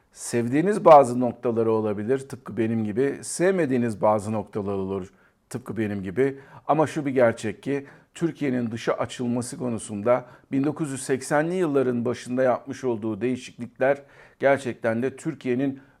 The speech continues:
önünü açmak açısından çok büyük bir rol oynamıştır. Bin dokuz yüz seksenlere yıllara gittiğimiz zaman seksen üçte iktidara gelmişti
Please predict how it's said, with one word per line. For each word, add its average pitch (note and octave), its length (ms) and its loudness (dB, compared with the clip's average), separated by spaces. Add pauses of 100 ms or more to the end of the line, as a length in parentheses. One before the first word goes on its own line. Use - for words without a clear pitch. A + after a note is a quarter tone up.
önünü C3+ 300 2
açmak C#3 640 -6
açısından A2+ 600 -4
çok C3 340 -10
büyük G#2 200 -10
bir A#2+ 140 -8
rol A#2 260 2
oynamıştır. F#2+ 640 -8 (340)
Bin D#3 120 2
dokuz G3 160 2
yüz G#3 120 -2
seksenlere F#3+ 540 4
yıllara F#3+ 300 4
gittiğimiz F3 540 -4
zaman D3 360 4
seksen D3 440 -4
üçte D#3 280 0
iktidara A#2 460 0
gelmişti A2 500 -2